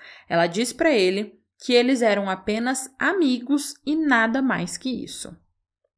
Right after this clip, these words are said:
Richard, nessa hora, respirou fundo, pensando que ou é agora ou nunca. Ele decidiu ali naquele momento que precisava contar a ela como se sentia.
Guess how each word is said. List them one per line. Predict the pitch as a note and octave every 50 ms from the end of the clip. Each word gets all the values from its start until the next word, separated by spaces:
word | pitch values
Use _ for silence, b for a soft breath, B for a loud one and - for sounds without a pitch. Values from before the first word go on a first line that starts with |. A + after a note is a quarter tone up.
| _ _ _ _ _ _
Richard, | - A3+ C4 D#4+ F4+ - - D#4+ C4+ G3 F#3+
nessa | F#3+ F#3+ G3 - G3+ F#3
hora, | E3+ E3 F3 G3
respirou | G3+ F#3+ F#3+ F#3 - - G#3+ G3 F#3+ G#3+ C#4
fundo, | C#4+ - - - - F#3 F3 E3+ E3 E3+ E3 - G#3 G#3 - _
pensando | - A#3 B3 C4+ B3 - - G#3+ A3 A#3 A#3+ C#4+
que | C#4+ - - E3 C3 A#2+ - - _ _ _ _ _ _ _ _
ou | - A3 A#3 B3
é | A#3+ A#3
agora | G#3+ G#3 F#3 F3+ F3 F3+ G3 G#3+ B3 C#4+ C#4+ - - _ _ _ _
ou | - C4+ E4 E4
nunca. | A3+ D3+ C3 B2+ - - - - - - - _ _ _ B B B B B B
Ele | B A#3 C4
decidiu | B3 B3+ D4+ D4 D#4 C4 A#3+ C4+ C#4
ali | C#4 D4+ C#4+ B3+ D4 F#4+
naquele | G#4 G4 G#4 C#4+ B3+ A#3+
momento | C4 D4 E4+ D4 G3+ F#3 F#3+ F#3 - G#3 G#3 - _ _
que | - C#4+
precisava | C#4+ D#4+ D#4+ D4+ - D4+ C4+ C4 C4 C4+ D#4+ E4
contar | - F#4 F#4 F4+ E4 - B3 A#3+ B3
a | C4 B3+ A3+
ela | G3 F#3+ F#3+ G3+ G3+
como | - A3+ G#3+ G#3+
se | G#3 - A3 G#3+
sentia. | - C4 C#4 D#4 C#4+ - - G#2+ - - -